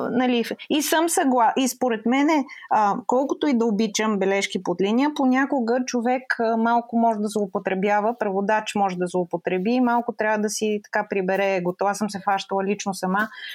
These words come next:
Почваш да ровиш някакви неща, откриваш, които са супер интересни. И не искаш целият този труд да отиде на кино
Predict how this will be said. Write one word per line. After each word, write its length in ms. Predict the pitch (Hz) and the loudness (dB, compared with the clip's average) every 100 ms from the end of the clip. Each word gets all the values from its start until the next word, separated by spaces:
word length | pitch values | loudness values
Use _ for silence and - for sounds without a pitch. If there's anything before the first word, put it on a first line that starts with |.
| - _ | -16 _
Почваш 360 | 233 233 269 240 | -2 0 -2 0
да 180 | 226 233 | 0 0
ровиш 560 | 214 220 226 202 180 | 2 2 2 0 -2
някакви 440 | 208 214 220 - 240 | -2 -2 -4 -4 -2
неща, 340 | 233 - 214 | 0 0 0
откриваш, 440 | 240 - 226 247 | 0 -2 0 0
които 320 | - 240 226 262 | -2 -4 -2 -4
са 140 | 247 | -4
супер 580 | - - 254 277 269 240 | -6 -4 -2 0 0 0
интересни. 520 | 202 196 180 165 151 - 151 143 - - | -2 -2 -2 -2 -4 -6 -12 -14 -18 -4
И 320 | 247 294 - - | -2 0 -2 -4
не 200 | 220 233 | 0 0
искаш 360 | 285 - 349 - | 0 -2 -4 -2
целият 380 | 285 269 247 233 | 0 2 0 0
този 220 | 214 208 | -2 0
труд 200 | - 247 | -2 -2
да 80 | 214 | 0
отиде 320 | 220 214 208 | -2 -2 -2
на 160 | 185 175 | 0 -2
кино 540 | - 202 180 185 269 | -2 -2 0 0 -2